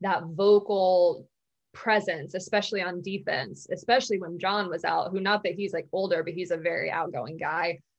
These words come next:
Um, so, so yeah, I mean, they did miss that at times. And then I remember, it was so funny. I remember being in the locker room in, um, Boston back when we could do things in person. Remember? It's been, been a long time. Um, but I remember being in the locker room in Boston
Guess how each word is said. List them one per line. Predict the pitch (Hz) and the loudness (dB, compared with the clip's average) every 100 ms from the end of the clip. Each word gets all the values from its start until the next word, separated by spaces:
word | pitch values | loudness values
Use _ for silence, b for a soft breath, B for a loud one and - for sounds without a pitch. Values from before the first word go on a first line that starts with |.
| _ _ _ | _ _ _
Um, | 208 208 196 185 185 139 | 2 4 4 0 -4 -6
so, | - 233 233 208 | 0 4 4 2
so | 208 233 | 0 0
yeah, | 226 277 | 4 4
I | 202 | 4
mean, | 220 214 | 2 2
they | 214 | 4
did | 208 226 | 4 2
miss | 196 190 190 | 2 -2 0
that | 233 | 0
at | 226 202 | 0 0
times. | 226 226 247 254 | 0 0 0 0
And | 196 190 | 0 0
then | 185 | 0
I | 180 | 2
remember, | 214 220 208 202 185 | 2 4 2 2 2
it | 202 | 2
was | 208 196 | 0 0
so | 202 196 | -2 0
funny. | 202 190 | -2 0
I | |
remember | 190 202 196 | 0 0 0
being | 196 202 196 202 202 | -2 -2 -4 -6 -2
in | |
the | 190 | 0
locker | 180 185 185 | 2 2 0
room | 190 185 | -2 -2
in, | 180 175 175 | -4 -4 -4
um, | 175 175 170 165 156 | -4 -4 -6 -10 -4
Boston | 190 190 190 - 165 156 139 170 - _ - | 0 2 0 -2 -6 -4 -8 -10 -16 _ 0
back | 202 202 | 2 2
when | 202 | 2
we | 196 | 0
could | 196 | -2
do | 196 196 | -2 -2
things | 202 196 | -2 -4
in | 180 | -6
person. | 175 180 180 214 208 | -4 -4 -4 -4 -2
Remember? | 185 190 196 214 214 _ _ | -2 -2 -2 -4 -6 _ _
It's | _ | _
been, | - 202 185 202 | -2 0 -2 -4
been | 208 | -2
a | 196 | 0
long | 185 | -2
time. | 170 190 180 175 165 | -2 0 0 -2 -2
Um, | 190 190 185 214 | 0 0 0 0
but | 285 - | 4 4
I | 208 | 4
remember | 220 214 | 2 2
being | 208 214 | 2 2
in | 214 | 2
the | 202 | 2
locker | 190 190 208 | 2 2 0
room | 190 | -2
in | 185 185 | -4 0
Boston | 180 196 - 185 180 170 | 0 0 -2 -2 -2 -6